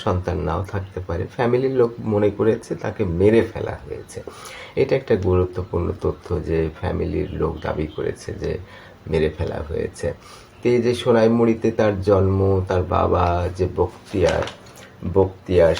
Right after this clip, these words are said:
শিকদার, তিনি নোয়াখালী প্রেস ক্লাবের সভাপতি, সব দিক দিয়ে একটা প্রভাবশালী মেয়ে। এরকম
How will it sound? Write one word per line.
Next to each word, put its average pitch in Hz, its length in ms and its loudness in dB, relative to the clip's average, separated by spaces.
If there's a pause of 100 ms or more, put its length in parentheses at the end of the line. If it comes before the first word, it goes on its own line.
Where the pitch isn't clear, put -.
শিকদার, 80 460 -2 (100)
তিনি 80 260 -2 (380)
নোয়াখালী 82 520 0 (180)
প্রেস 85 220 -2 (100)
ক্লাবের 76 440 -4
সভাপতি, - 600 -6 (1300)
সব 156 220 4
দিক 160 180 2
দিয়ে 151 140 6
একটা 143 220 0
প্রভাবশালী 131 640 2 (100)
মেয়ে। 62 180 -6 (240)
এরকম 143 340 0